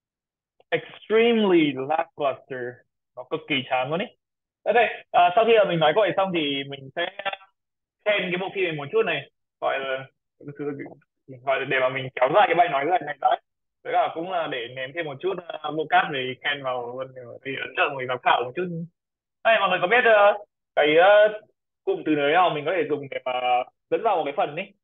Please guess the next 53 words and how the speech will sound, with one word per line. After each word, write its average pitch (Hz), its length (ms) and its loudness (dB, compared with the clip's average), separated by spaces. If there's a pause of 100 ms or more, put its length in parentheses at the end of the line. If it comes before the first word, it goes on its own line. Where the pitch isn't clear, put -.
(500)
mà 143 100 -2
mình 143 180 -8 (760)
không 202 180 0
thực 190 160 0
sự 165 80 -2
đồng 135 160 0
ý 131 140 -2
với 131 100 -2
nó? 147 220 4 (1000)
Trong 185 100 2
writing 190 260 2
task 220 240 0
two 185 180 -4
thì 131 320 -4 (160)
thường 135 160 -8
thì 127 80 -8
nó 123 180 -6
sẽ 143 100 -4
có 135 160 4 (120)
ấy. - 140 -16 (120)
Thế 143 60 -6
là 165 100 4
mọi 156 140 -2
người 131 160 -6
sẽ 165 60 -4
viết 190 160 0
là 156 140 0
cái 127 100 -12
body 160 240 -2
một 135 260 -6
thì 127 60 -14
mọi 127 120 -8
người 127 100 -8 (400)
là 135 120 -6
cái 131 100 -10
ý - 200 -12
kiến 131 140 -4
mình 170 160 -4
không 170 120 0
đồng 143 180 -2
ý 131 160 -2
nhá. 190 100 4 (500)
Ờ, 139 160 4
mình 139 180 -2
viết, 214 100 0 (440)
mình 143 220 -12
viết 196 80 0
là, - 240 0 (140)
ừ, 151 160 -12
thì 131 80 -8
công 185 160 -6
nhận 190 260 -6
thì 139 160 -6